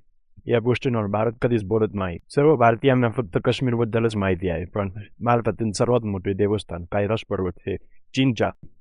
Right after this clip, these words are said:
ताब्यामध्ये असून एकोणीसशे बासष्ट नंतरच्या सर्जिकल स्ट्राईक नंतर हे मंदिर दर्शनासाठी के-, तब्बल वीस ते बावीस वर्षासाठी बंद होतं आणि एकोणीसशे ब्याऐंशीला ते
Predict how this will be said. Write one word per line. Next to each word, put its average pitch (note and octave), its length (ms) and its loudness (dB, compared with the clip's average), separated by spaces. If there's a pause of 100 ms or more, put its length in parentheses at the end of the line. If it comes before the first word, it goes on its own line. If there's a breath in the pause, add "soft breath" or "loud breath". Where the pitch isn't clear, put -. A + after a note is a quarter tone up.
ताब्यामध्ये A#2 560 2
असून B2+ 300 2
एकोणीसशे A#2+ 480 0
बासष्ट G#2+ 500 0
नंतरच्या G#2 520 -2 (180)
सर्जिकल A#2+ 420 0
स्ट्राईक G#2 420 0
नंतर G#2 320 0 (380)
हे A#2+ 100 4
मंदिर B2+ 420 2 (180)
दर्शनासाठी A2 800 0
के-, G#2 240 0 (380)
तब्बल A2 320 2
वीस A#2+ 320 -2
ते B2 60 2
बावीस G#2+ 360 2
वर्षासाठी G#2 440 -2
बंद A2 280 0
होतं G2+ 240 0
आणि G#2 280 2
एकोणीसशे A2 380 0
ब्याऐंशीला G2+ 540 2
ते F#2 160 -2